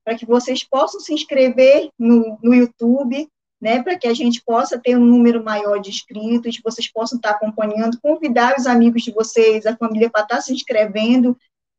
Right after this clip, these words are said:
também no YouTube e outras redes sociais. Então, vocês agora têm uma gama imensa de oportunidades de tá acompanhando, né? Tá aí na tela, o Marcelo colocou, obrigada, Marcelo.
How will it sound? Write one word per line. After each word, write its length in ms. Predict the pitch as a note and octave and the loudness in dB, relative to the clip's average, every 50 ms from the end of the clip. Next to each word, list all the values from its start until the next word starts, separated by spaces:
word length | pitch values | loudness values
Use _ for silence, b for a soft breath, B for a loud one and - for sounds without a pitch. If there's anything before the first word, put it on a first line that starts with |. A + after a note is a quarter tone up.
| _ _ _ | _ _ _
também 420 | - G#3+ G#3+ G#3 G3+ G#3+ A3 A#3+ | -4 -4 -2 0 -2 2 4 6
no 120 | A#3+ A#3+ A#3+ | 8 8 8
YouTube 800 | A#3 A3+ A3 A3 _ - A3 A3+ A#3+ B3+ A#3 B3+ C4 C4+ C4+ - _ _ _ _ _ _ _ | 8 6 4 2 _ -8 -4 -2 -2 0 0 -2 -2 -4 -4 -10 _ _ _ _ _ _ _
e 240 | G#3 A3 A3 A3 A3+ | -6 -4 0 4 4
outras 340 | A#3 A#3+ A#3 A3+ A3 - | 4 4 2 -2 -2 -2
redes 360 | A#3+ B3 A3+ A3 G3+ A3+ A#3 - | 0 0 0 0 0 -6 -6 -6
sociais. 760 | A3+ G#3+ A3 - - G3 F#3 F#3 G3 D4 C4+ A#3+ A#3 - - - | -6 -8 -8 -6 -4 -2 0 0 0 0 0 -2 -4 -8 -8 -10
Então, 260 | A#3 A#3 B3 A#3+ A#3 | -8 -4 -2 -2 -2
vocês 300 | B3 - - B3 A#3+ A#3+ | -2 -2 -2 -2 -2 -2
agora 260 | A3+ A#3+ A#3+ A3+ A#3+ | -2 -2 0 0 0
têm 420 | A#3 - B3+ B3 B3 C4 C4+ C4 C4+ _ | -2 -2 -2 -2 0 0 -2 -4 -8 _
uma 360 | - A#3+ A#3+ B3+ C4+ C#4+ B3+ | 0 2 2 2 2 0 0
gama 460 | A#3 A#3 A#3+ B3 C4 C#4+ D4 C#4+ C4 | 0 2 2 2 2 0 0 0 0
imensa 680 | B3+ C4+ D4+ D4 C#4 B3+ B3 B3 C4 D4 D#4+ - - C#4 | 0 0 -2 -2 0 0 2 2 2 0 -4 -4 -6 -6
de 100 | C4 A#3 | -4 -4
oportunidades 920 | C4+ B3+ C4 B3+ - - B3+ A#3+ A#3+ A3+ G#3+ G#3+ G#3 G#3+ A3 A#3 A3 A#3 A#3 | -6 -6 -6 -6 -6 -2 0 0 0 2 0 0 2 2 0 0 -2 -4 -8
de 180 | - - B3 A#3 - _ | -4 -6 -6 -6 -6 _
tá 140 | - A#3 A#3 | -4 -4 -4
acompanhando, 840 | B3 - C4+ C4+ - D4+ D4+ D4 C4+ B3+ A#3+ A#3+ B3 C4+ C4+ B3 A#3+ | -4 -4 -8 -8 -6 -4 -4 -2 0 2 2 2 2 2 0 -2 -2
né? 280 | A3+ A3+ A3 A#3 C#4 D#4+ _ _ _ _ _ _ _ _ _ _ | 0 -2 -2 -4 -4 -6 _ _ _ _ _ _ _ _ _ _
Tá 120 | - G3+ | 0 2
aí 160 | G3 G3 G#3 | 2 2 2
na 200 | G#3 G#3+ G#3+ G#3+ | 2 0 -2 0
tela, 480 | - G#3+ G#3 G#3 A3 A#3+ B3 C#4 C#4 C4+ | 2 4 4 4 6 4 4 2 2 2
o 40 | B3+ | 2
Marcelo 520 | A#3+ A3 A3 - - G#3 G#3 G3+ G#3 G3+ G#3 | 2 2 0 -2 2 2 4 4 4 0 0
colocou, 400 | G#3+ G3 G3+ G3+ G3 - - A3 | -2 -2 -2 -2 -4 -4 -4 -2
obrigada, 440 | A3 A3 A3 G#3 G3+ F#3+ G3 G3+ G3 | -2 -2 -2 0 -2 -2 -2 -4 -6
Marcelo. 680 | G3 F#3+ - - - G#3 G3+ G#3+ A#3 B3 B3+ C#4 D4+ | -8 -8 -10 -8 -4 -2 -2 0 0 -2 -2 -4 -6